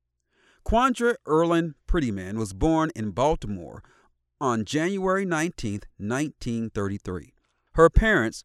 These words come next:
Lloyd Eugene Quandret Prettyman and Buena Vista Gray Prettyman, were teachers in the city's public schools.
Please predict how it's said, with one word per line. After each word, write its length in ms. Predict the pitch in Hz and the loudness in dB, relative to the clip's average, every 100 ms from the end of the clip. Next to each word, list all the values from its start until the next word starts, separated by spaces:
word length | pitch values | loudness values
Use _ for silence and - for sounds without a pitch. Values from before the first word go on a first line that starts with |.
| _ | _
Lloyd 380 | 101 120 165 196 196 | -2 4 6 4 0
Eugene 580 | 202 131 139 123 123 - _ | -4 2 2 2 0 -4 _
Quandret 460 | - 165 170 147 180 - | 0 4 4 2 -6 -6
Prettyman 640 | 196 180 107 95 92 104 _ - | -4 -2 -2 -4 -8 -14 _ -4
and 180 | 143 117 | -2 0
Buena 320 | 113 165 196 | 2 2 2
Vista 480 | 147 165 - 110 117 _ _ _ | 0 -2 -4 -8 -8 _ _ _
Gray 460 | 104 113 165 208 110 - | -4 -2 0 -2 -6 -4
Prettyman, 640 | - 98 90 87 90 135 - _ _ | -4 -2 -6 -12 -10 -12 -12 _ _
were 240 | - 151 143 | 2 6 6
teachers 600 | - - 247 - 220 - | 4 0 0 0 -4 -4
in 80 | 120 | -4
the 80 | 107 | -4
city's 440 | - 175 165 151 | -2 0 0 -4
public 360 | - 143 127 - | -4 -4 -2 -6
schools. 560 | - 123 92 78 - | -4 -4 -4 -8 -20